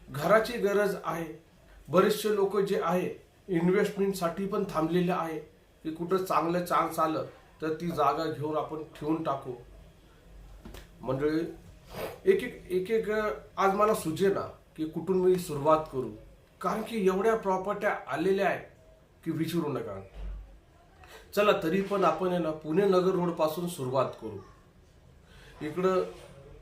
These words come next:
तीन प्लॉट आहे बघायला गेलं, एक तर चार लाख तीस आहे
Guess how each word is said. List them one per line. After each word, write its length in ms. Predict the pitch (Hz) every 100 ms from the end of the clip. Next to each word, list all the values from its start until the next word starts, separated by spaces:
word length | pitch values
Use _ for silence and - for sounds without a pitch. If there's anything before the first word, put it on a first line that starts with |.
| - - 226
तीन 200 | 254 -
प्लॉट 340 | 196 156 143
आहे 440 | 92 87 - - 127
बघायला 360 | 135 143 131
गेलं, 260 | 120 101 92 - - - - - - - -
एक 240 | 135 143 190
तर 140 | 180
चार 340 | - 156 165 175
लाख 340 | 180 175 -
तीस 240 | 185 180
आहे 500 | 156 156 180 175 -